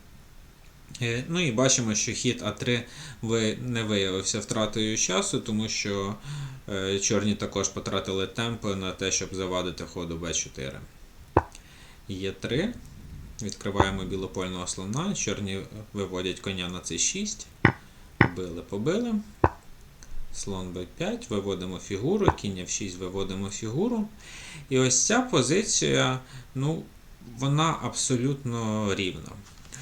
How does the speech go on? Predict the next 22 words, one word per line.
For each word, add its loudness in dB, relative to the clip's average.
У 2
чорних 4
є 6
тут, -4
е, 4
певна 2
така -2
слабкість -2
позиції, 0
пов'язана 2
з -4
ізольованим 2
пішаком. 2
З 2
іншого 0
боку, 0
ну, 0
це 4
не 4
те, 4
що 2
слабкість. -2